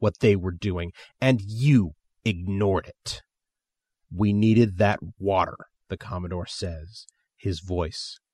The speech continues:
quiet and deadly. "And you're out of order." "I'm out of order, am I?" William grabs the desk and shoves it. The Commodore is knocked onto his back, stuck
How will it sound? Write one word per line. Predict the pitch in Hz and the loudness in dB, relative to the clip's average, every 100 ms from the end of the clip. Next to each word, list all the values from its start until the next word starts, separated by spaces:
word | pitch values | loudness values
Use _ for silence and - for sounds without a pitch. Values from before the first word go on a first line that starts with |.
| _ | _
quiet | - - 87 82 - _ _ _ _ _ | -16 -10 -8 -8 -14 _ _ _ _ _
and | _ - | _ -10
deadly. | 90 85 76 92 - _ _ _ _ _ - | -8 -8 -10 -16 -20 _ _ _ _ _ -6
"And | 95 85 | -4 -4
you're | 87 104 104 87 80 - _ _ _ - | 0 4 6 4 0 -8 _ _ _ -6
out | 120 - | -4 -4
of | 85 | -8
order." | 82 - - _ _ _ _ _ _ _ _ _ _ _ - | -10 -12 -20 _ _ _ _ _ _ _ _ _ _ _ 2
"I'm | 120 139 | 4 6
out | 147 147 | 6 6
of | 147 | 6
order, | 165 170 135 98 | 8 8 6 4
am | 110 117 | 4 6
I?" | 135 180 226 _ _ _ _ _ _ _ - | 8 6 4 _ _ _ _ _ _ _ -10
William | 87 101 101 80 85 | -2 0 0 -2 -6
grabs | 95 98 98 87 | -2 0 0 -2
the | 104 | -2
desk | 107 90 - - | 0 0 -2 -6
and | 98 | -6
shoves | - - 98 87 - | -4 -2 -2 -2 -4
it. | 85 - - - | -8 -10 -20 -8
The | 110 | -8
Commodore | - 127 117 107 92 92 | -2 0 2 2 2 0
is | 101 98 101 | -2 -4 -2
knocked | 98 92 - - | -2 -2 -4 -10
onto | - 98 98 | -8 -6 -4
his | 90 98 | -4 -4
back, | - 92 90 - - | -6 -8 -8 -12 -12
stuck | - - - 104 - | -8 -6 -2 -4 -4